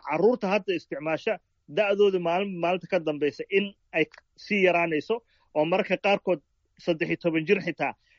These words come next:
eh, da'du ay gaartay. Marka waxa addiction ka la dhaho, ama guud ahaan qofku inuu, uu maandooriyaha si zaa'id ah u isticmaalo, uuna joojin karin isticmaalka,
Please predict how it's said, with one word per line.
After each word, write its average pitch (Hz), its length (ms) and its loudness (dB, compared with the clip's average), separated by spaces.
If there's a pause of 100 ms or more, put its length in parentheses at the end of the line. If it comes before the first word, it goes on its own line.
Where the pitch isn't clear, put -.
(120)
eh, 143 160 0
da'du 165 380 -4
ay 147 140 -2
gaartay. 127 420 -4 (760)
Marka 214 320 0 (1160)
waxa 233 380 0 (140)
addiction 220 380 4
ka 202 140 2
la 185 100 8
dhaho, 185 260 4 (640)
ama 175 440 0
guud 170 260 -6
ahaan 196 360 -2
qofku 220 360 -4
inuu, 202 300 -2 (100)
uu 170 160 -4 (360)
maandooriyaha 165 840 4 (380)
si 208 200 -10
zaa'id 202 300 0
ah 190 60 -4
u 208 80 2
isticmaalo, 165 560 -4
uuna 165 280 -6 (180)
joojin 180 380 2
karin 175 260 -4
isticmaalka, 170 540 -2